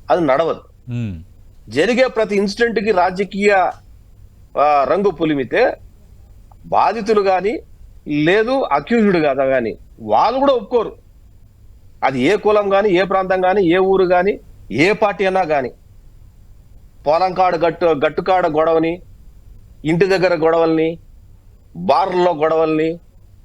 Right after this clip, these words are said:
Speaker 1: మాట మాట అనుకోవటము, లేకపోతే కొట్టుకోవటము, కాలేజీల దగ్గర, వీటి దగ్గర జరిగే గొడవల్ని తీసి అదో కొట్టేశారు,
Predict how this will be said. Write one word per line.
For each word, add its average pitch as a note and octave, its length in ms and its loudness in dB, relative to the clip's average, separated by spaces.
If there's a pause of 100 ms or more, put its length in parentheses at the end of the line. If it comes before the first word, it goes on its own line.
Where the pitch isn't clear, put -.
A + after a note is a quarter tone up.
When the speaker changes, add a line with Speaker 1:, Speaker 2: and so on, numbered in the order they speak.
(340)
Speaker 1:
మాట F3 260 2
మాట F3+ 240 0
అనుకోవటము, D#3+ 640 0 (580)
లేకపోతే F3 460 0
కొట్టుకోవటము, E3 840 -2 (440)
కాలేజీల F3+ 520 2
దగ్గర, D#3+ 400 0 (960)
వీటి G3 280 0
దగ్గర G#3 320 0
జరిగే F#3 340 0
గొడవల్ని C#3+ 720 -2 (140)
తీసి G3 340 2
అదో G#3 320 0
కొట్టేశారు, F3 580 -2